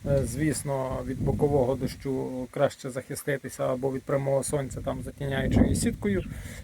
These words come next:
О, але в загальному, щоб класненько продувалось. І в ящички <clears throat> насипати в ящички. Е, но тут є Свої такі нюанси.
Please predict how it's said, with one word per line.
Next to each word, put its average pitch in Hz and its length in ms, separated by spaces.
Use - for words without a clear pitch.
О, 151 340
але 156 300
в 151 40
загальному, 131 480
щоб - 260
класненько 143 500
продувалось. 139 720
І 254 240
в 151 180
ящички 131 680
<clears throat> 156 300
насипати 139 680
в 135 40
ящички. 190 600
Е, 143 300
но 151 400
тут - 280
є 139 360
Свої 156 340
такі 131 240
нюанси. 143 600